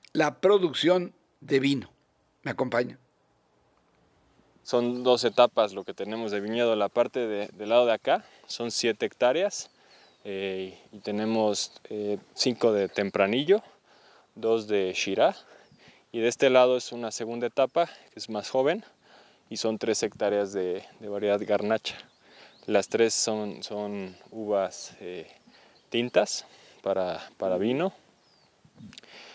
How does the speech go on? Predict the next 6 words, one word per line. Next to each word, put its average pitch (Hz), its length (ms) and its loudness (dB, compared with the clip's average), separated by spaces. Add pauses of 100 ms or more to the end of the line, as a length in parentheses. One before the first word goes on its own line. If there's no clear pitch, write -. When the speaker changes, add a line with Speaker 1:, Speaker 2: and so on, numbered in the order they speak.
(200)
Speaker 2:
y, 104 80 -6
pues, 98 180 -6
justamente 113 520 0
estamos 107 400 -4
ahorita 95 360 0 (240)
terminando 98 720 -4